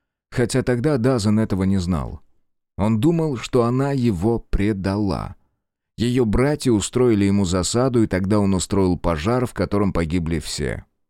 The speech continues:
Ее братья, слуги, рабы, дети, ценности, надежда.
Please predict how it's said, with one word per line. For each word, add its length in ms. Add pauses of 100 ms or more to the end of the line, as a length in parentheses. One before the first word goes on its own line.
(460)
Ее 280
братья, 640 (140)
слуги, 560
рабы, 540
дети, 500
ценности, 800 (480)
надежда. 720